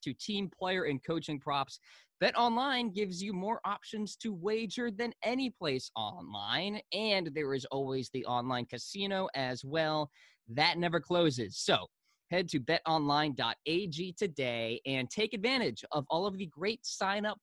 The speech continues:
bonuses. Again, that's bet online dot A G today, and go ahead and get that bonus. BetOnline, your online sportsbook experts. All right, so here we go, the match three.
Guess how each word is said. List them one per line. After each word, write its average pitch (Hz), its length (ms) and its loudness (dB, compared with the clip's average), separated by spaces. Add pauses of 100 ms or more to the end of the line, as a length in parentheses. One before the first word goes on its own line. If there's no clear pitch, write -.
(140)
bonuses. 185 800 -2
Again, 131 580 0 (340)
that's 131 200 -2
bet 175 180 2
online 170 460 4
dot 165 240 4
A 185 160 4
G 170 280 -2
today, 135 1120 2
and 120 460 -2
go 151 160 0
ahead 151 180 2
and 135 100 -2
get 139 200 -2
that 143 260 0
bonus. 117 540 -2 (360)
BetOnline, 156 840 4
your 139 200 0
online 139 440 2
sportsbook 127 720 -4 (360)
experts. - 920 -4
All 180 100 6
right, 175 220 4
so 170 100 2
here 240 120 6
we 233 80 6
go, 226 180 8
the 185 80 4
match 220 400 4
three. 175 540 6